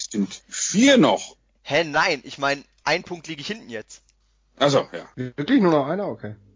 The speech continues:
Speaker 2: Ja, ich, du warst grad zwei, jetzt hab ich gewonnen, jetzt ist es einer.
Speaker 3: Ja, ja, stimmt.
Speaker 2: Jetzt müsste es fünf zu vier stehen.
Speaker 1: Jetzt steht's fünf zu vier.
Speaker 2: Siehste?
Speaker 1: So, das nächste war Trey Burton.
Speaker 2: Mhm.
Speaker 1: Ähm,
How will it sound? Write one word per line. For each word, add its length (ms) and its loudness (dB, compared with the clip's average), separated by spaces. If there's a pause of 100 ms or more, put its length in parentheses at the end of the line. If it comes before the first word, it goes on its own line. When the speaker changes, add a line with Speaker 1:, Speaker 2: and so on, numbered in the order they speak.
(340)
Speaker 2:
Ja, 140 -6
ich, 180 -12
du 160 -18
warst 160 -6
grad 180 -6
zwei, 220 -2
jetzt 140 -6
hab 100 -6
ich 100 -16
gewonnen, 300 -14
jetzt 140 -14
ist 80 -20 (100)
es 20 -20
einer. 360 -10 (480)
Speaker 3:
Ja, 140 0
ja, 120 4
stimmt. 320 -8 (800)
Speaker 2:
Jetzt 220 -20
müsste 220 -16
es 40 -20
fünf 240 -14
zu 120 -16
vier 200 -14
stehen. 240 -14 (1200)
Speaker 1:
Jetzt 140 -8
steht's 220 2 (120)
fünf 240 -2
zu 120 -4
vier. 280 -2 (840)
Speaker 2:
Siehste? 300 -12 (1080)
Speaker 1:
So, 280 4 (300)
das 240 -2
nächste 480 4
war 500 4
Trey 200 2
Burton. 400 0 (680)
Speaker 2:
Mhm. 260 -20 (200)
Speaker 1:
Ähm, 600 2